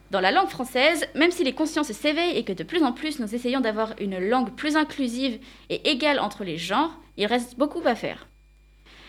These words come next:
Et je, et je vous ai donné plusieurs exemples d'outils linguistiques qui existent. Mais pour vous montrer que la langue est une question de culture, on peut prendre l'exemple des langues germaniques. Les langues germaniques les plus parlées actuellement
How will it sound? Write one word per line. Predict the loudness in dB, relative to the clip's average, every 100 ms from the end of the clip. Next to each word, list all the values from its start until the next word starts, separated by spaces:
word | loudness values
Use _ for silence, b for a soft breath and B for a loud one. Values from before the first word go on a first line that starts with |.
| B B B _ 2
Et | 2
je, | 2 -2 -10 -20 _ _ _ _ _ _ _ _ _ 0
et |
je | 2
vous | 2 2
ai |
donné | 2 2 2 4 4
plusieurs | 2 0 2 2 -4 -18 -8 -2
exemples | 0 4 4 2
d'outils | 0 -2 -2 -2
linguistiques | 2 4 4 0 -4 -8
qui | -4
existent. | -4 -4 -12 -18 -20 _ _ b b b
Mais | 2
pour | 2
vous | 2
montrer | 2 0 0
que | 2
la | 4
langue | 6 4
est | 4 0
une | -4
question | -4 -4 -4 -6
de | -8
culture, | -4 -4 -2 -2 -4 -4
on | -4
peut |
prendre | 2 4
l'exemple | 4 4 2 2
des | 2
langues | 2 0 -2 -6 B B -6
germaniques. | 0 0 0 -2 -4 -14 -20 _ _ _ -4
Les | 2
langues | 4 4
germaniques | 4 4 4 2 0 -4
les |
plus | -4 -6 -2
parlées | 0 2 2 2
actuellement | -2 0 0 0 -2